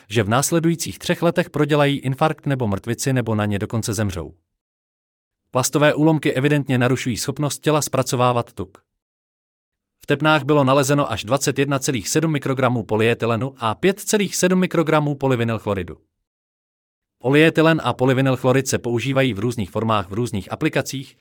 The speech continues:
včetně výroby nádob na potraviny a kosmetiku a vodních dýmek,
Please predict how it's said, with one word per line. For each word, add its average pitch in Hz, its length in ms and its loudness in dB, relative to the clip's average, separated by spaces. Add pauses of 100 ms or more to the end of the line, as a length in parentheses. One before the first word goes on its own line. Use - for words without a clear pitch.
včetně 214 320 0
výroby 156 380 2
nádob 139 340 2
na 104 100 -2
potraviny 123 540 0
a 110 120 -6
kosmetiku 151 640 -4
a 110 140 0
vodních 113 340 -4
dýmek, 127 440 -4